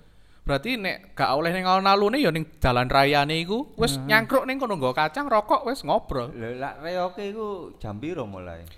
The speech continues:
Speaker 1: Reoke iku kalau reoknya itu startnya adalah satu bulan sebelumnya.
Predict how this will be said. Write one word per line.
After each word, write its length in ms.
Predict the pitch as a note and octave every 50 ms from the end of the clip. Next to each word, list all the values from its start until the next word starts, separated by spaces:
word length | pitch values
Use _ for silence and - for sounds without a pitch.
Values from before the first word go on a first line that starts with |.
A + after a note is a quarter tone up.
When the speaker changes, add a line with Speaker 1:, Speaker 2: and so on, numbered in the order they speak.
| - - _ -
Speaker 1:
Reoke 420 | - D3+ D#3 D#3+ E3 E3+ - G3+
iku 320 | G#3+ A3+ - - A3 D#3+ D#3+
kalau 540 | E3+ - F#3+ F#3 F#3 F#3 F#3+ G3 F#3+ - - -
reoknya 480 | - F3 F3 F3+ F3+ F3+ F#3+ F#3+ F#3+
itu 280 | F#3+ F#3 F#3+ - B3 B3
startnya 560 | A3+ - - - - - F#3 F3 - G3 A3+ A#3
adalah 300 | - - C3+ C3 D#3 E3+
satu 360 | E3+ - - F#3 F3 - F#3
bulan 280 | - - C3+ C3 C#3
sebelumnya. 720 | D3 - - - - C#3 C3 B2 A#2+ B2 B2 A2+ G2 F#2+